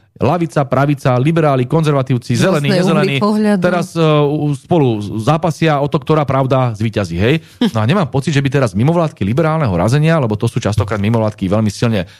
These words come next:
Speaker 1: proamerické, proliberálne, progresivistické, slniečkarské, mali mať teraz nejaký patent na pravdu a mali mať nejaké právo na to, aby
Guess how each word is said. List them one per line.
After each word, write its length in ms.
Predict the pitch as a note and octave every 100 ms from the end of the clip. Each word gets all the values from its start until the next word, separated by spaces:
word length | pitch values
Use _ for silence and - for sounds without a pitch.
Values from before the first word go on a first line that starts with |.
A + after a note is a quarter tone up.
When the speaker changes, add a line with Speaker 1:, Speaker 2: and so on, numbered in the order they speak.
| _ _ C#3+
Speaker 1:
proamerické, 720 | D#3 C3+ B2+ A#2 - A#2 G#2+
proliberálne, 800 | D#3 D3 B2+ B2 A#2 A2+ A2+ A2
progresivistické, 800 | D#3 C#3 B2+ A#2+ A2+ A2+ - A2+
slniečkarské, 800 | - D#3+ C#3 - B2+ - D#3 D#3 - _ -
mali 240 | G#2+ E3+
mať 120 | F3 D#3+
teraz 140 | D#3+ C#3+
nejaký 240 | C#3+ -
patent 320 | D#3+ - G2+
na 80 | -
pravdu 400 | A#2+ D3 E3+ A#3+ - _
a 80 | -
mali 240 | G#2+ F#3+ A3+
mať 240 | D#3 D#3
nejaké 160 | F3 D#3
právo 460 | - A2+ A#2 D#3
na 100 | D3+
to, 160 | A2 D3
aby 240 | D3+ C#3+